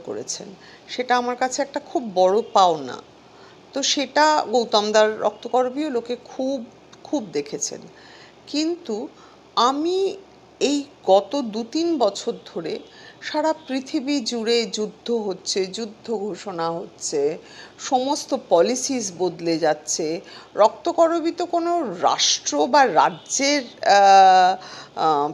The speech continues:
প্রতিবাদের কথা বলে না, সারা পৃথিবীরতে যে, আহ,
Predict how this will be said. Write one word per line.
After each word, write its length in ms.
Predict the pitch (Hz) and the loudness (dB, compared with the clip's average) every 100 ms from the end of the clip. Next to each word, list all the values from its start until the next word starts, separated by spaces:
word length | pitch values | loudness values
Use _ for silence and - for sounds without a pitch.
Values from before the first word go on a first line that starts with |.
| - | 0
প্রতিবাদের 640 | 226 220 269 262 269 302 294 | 0 0 4 4 4 0 2
কথা 280 | 247 254 | 2 2
বলে 260 | 254 240 277 | 0 2 2
না, 160 | 330 277 | -2 -6
সারা 320 | - 214 233 - | -2 2 2 0
পৃথিবীরতে 1600 | 233 254 - 294 254 302 311 294 285 - - - - - 262 269 254 | -8 -8 -4 -4 0 0 0 -2 -8 -20 -20 -20 -20 -4 0 2 0
যে, 640 | 202 240 233 240 233 214 - | 0 4 6 8 6 4 2
আহ, 640 | 180 175 170 165 165 160 | 4 6 8 6 6 2